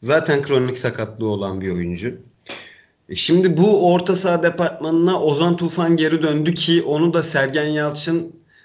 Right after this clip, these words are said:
e, artık açıklamıştı onu futbolcu olduğuna inandırmaya, ikna etmeye çalışıyoruz diye.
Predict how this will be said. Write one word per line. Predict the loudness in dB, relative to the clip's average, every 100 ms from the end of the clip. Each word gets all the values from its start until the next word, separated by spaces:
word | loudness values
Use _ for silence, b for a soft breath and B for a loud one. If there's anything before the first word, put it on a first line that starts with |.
| b
e, | -8 -6 -4
artık | -2 -2 -2 -6 -6
açıklamıştı | -4 -4 -2 0 0 0
onu | -2
futbolcu | -2 -6 -4 -2 0
olduğuna | -2 -2 -2 -4
inandırmaya, | -4 -2 -2 -2 -2 -4 -4
ikna | -4 -6 -6
etmeye | -6 -6 -6
çalışıyoruz | -6 -6 -6 -6 -6 -8 -6
diye. | -6 -6